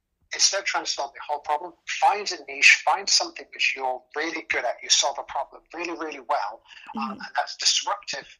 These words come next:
Speaker 1: to the current market, and you'll find a way to succeed.
Speaker 2: So what is it that you guys are trying to achieve,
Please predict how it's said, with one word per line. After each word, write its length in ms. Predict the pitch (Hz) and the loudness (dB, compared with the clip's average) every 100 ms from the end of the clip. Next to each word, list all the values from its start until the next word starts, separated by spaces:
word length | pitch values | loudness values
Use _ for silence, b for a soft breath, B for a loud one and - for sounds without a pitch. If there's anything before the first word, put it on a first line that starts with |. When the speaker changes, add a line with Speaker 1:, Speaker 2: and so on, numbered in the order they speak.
| _ - | _ -4
Speaker 1:
to 120 | - - | -4 -6
the 240 | - - - | -16 -12 -6
current 280 | - 160 - | -4 -4 -6
market, 320 | - - - - - | -18 -14 -14 -8 -6
and 100 | 151 | -2
you'll 100 | 143 | -2
find 300 | - 147 139 | 2 2 2
a 40 | 131 | -2
way 120 | 131 | -6
to 100 | - | -6
succeed. 500 | - 127 - - - - - _ _ b b b b - | -8 -8 -10 -12 -16 -18 -20 _ _ b b b b -16
Speaker 2:
So 560 | - 254 247 240 240 - | -8 -4 -2 -2 -4 -8
what 280 | 214 247 - | -2 0 2
is 180 | 277 240 | 0 0
it 120 | 220 | -2
that 120 | 190 | -4
you 140 | 202 208 | -6 -2
guys 240 | 202 196 | -2 -2
are 80 | 190 | -6
trying 320 | 202 185 185 | -6 -6 -6
to 120 | 196 | -8
achieve, 640 | 185 - 196 180 180 185 | -10 -8 -8 -6 -8 -12